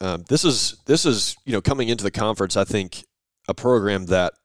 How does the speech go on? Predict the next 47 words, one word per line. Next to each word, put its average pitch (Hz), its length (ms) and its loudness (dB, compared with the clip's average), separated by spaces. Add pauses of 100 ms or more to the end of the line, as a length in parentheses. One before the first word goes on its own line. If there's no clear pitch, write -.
most 98 560 0
Southern 90 280 0
Miss 87 140 -4
fans 87 240 -6
are 87 60 -6
gonna 87 140 -8
be 80 100 -8
pretty 160 420 -4
familiar 90 580 0
with. 80 280 -6
Just, - 260 -2
I - 20 -4
mean, 95 120 -8
you 95 100 -6
mentioned 98 380 -2
all 104 320 2
of 78 140 -4
the, 80 200 -6 (640)
the - 80 -8
times 101 280 -2
we 101 140 0
have 87 300 -4 (400)
played 107 220 0
them 87 200 -2
and, 82 180 -12 (220)
you 87 80 -10
know, 85 80 -8
across 101 320 -4
the - 80 -10
board, 98 380 0
really. 90 480 0 (760)
And 185 160 0
so 185 160 4
to 139 140 0
me, 131 520 6 (360)
<clears throat> 135 380 -4
you 147 120 0
know, 135 140 4
I, 120 160 0
I 127 120 2
think 123 400 -2 (1700)
initially 135 460 4
a 113 60 6
lot 117 160 4
of - 40 -2
people's 104 300 0
answers 101 800 0